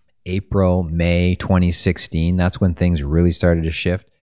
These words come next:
First couple months of twenty sixteen, things were kinda normal, uh, which was looking at the sales to list-, listing ratio, which we talk about all the time. Sales to listing ratio, number of sales in a given month,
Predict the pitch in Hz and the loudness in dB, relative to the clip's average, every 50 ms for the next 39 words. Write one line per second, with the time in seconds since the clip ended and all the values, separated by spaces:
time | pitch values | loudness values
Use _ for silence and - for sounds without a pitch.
0 | _ _ _ _ - - 151 147 - - 156 - 139 120 110 110 117 139 - - | _ _ _ _ -6 -4 -4 -2 -2 -4 -2 0 2 2 4 4 2 2 2 0
1 | 123 101 90 - - - 110 110 107 - - 107 - - - - 107 113 117 110 | 0 0 0 -2 0 2 2 2 2 2 0 -2 -4 -4 -4 -2 0 0 0 0
2 | - 110 104 101 104 98 - - 117 113 104 85 80 76 76 78 78 82 90 98 | 0 0 2 2 0 0 0 -2 0 2 2 2 0 0 0 0 0 0 0 0
3 | 107 123 143 156 - _ _ _ _ _ _ _ _ _ - - 82 82 82 82 | -2 -2 -4 -6 -8 _ _ _ _ _ _ _ _ _ -12 -10 -8 -6 -4 -2
4 | 80 80 78 82 87 87 - - - 95 87 85 85 85 82 80 78 76 - - | -2 -2 0 0 0 0 0 -2 0 2 2 4 2 2 0 -4 -8 -12 -14 -10
5 | 95 92 95 - 101 95 92 90 - - 87 - - 101 95 92 90 - - 90 | -8 -8 -4 -2 -2 -2 -2 -2 -4 -4 -6 -2 0 0 0 0 0 0 -2 0
6 | 87 92 90 - - 92 - - - 98 95 95 - - 95 90 87 85 85 87 | 0 0 0 -2 -4 -6 -8 -6 -4 -2 -2 -2 -2 -2 -2 0 0 2 2 2
7 | 90 - - 95 90 90 90 87 85 82 - - 80 76 - 85 85 - 90 85 | 0 0 0 2 2 4 4 2 2 0 -2 -4 -4 -2 -2 -2 -2 -2 -2 0
8 | 87 82 80 80 78 80 - - - 82 82 82 82 80 - - 95 90 87 - | 0 0 2 0 0 -2 -4 -4 -4 -4 -2 -2 -2 -2 -2 0 0 0 0 0
9 | - 90 85 90 90 - - 87 82 82 85 85 85 - - 92 90 85 82 82 | -2 -2 -2 -2 -2 -2 -4 -4 0 0 0 0 0 -2 -2 0 0 2 2 2
10 | 80 80 87 87 85 85 80 76 - - 87 82 82 82 - 87 85 80 82 82 | 0 0 0 0 0 0 0 0 0 0 2 2 2 2 0 -2 0 0 -2 -2
11 | 82 78 78 82 87 87 90 - - | -2 -2 -2 -2 -2 -2 -4 -6 -10